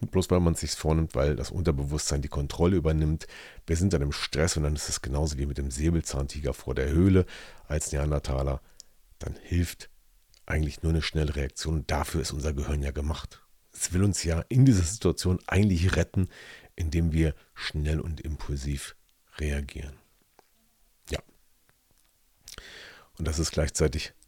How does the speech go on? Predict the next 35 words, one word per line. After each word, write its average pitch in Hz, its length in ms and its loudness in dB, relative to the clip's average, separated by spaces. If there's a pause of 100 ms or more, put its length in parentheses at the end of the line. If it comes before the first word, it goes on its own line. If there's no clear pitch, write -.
<laughs> - 220 -6
Fluch 80 340 0
und 87 140 0
Segen 69 340 0
in 80 100 -2
dieser 73 200 -2
Situation. - 560 -4 (1200)
Ich 156 120 6
hoffe, 165 120 6
ich 123 100 6
habe 120 120 2
dir 123 100 4
jetzt 107 220 2
aber 90 180 2
trotzdem 104 600 2
ein 85 260 0
paar 92 300 2
gute 117 400 0
Impulse 131 540 2
gegeben. 110 640 0
Ich - 100 -6
hoffe, 113 160 0
dass 95 220 -2
du 90 180 4 (220)
deine 85 260 0
Reizreaktionsketten 87 1040 0
jetzt - 380 -2
besser 82 520 2 (640)
kennenlernst 113 1000 2
oder - 140 -4
kennengelernt 92 800 0
hast, - 420 -2 (500)
dass 90 200 0
du 87 320 0
die 82 440 2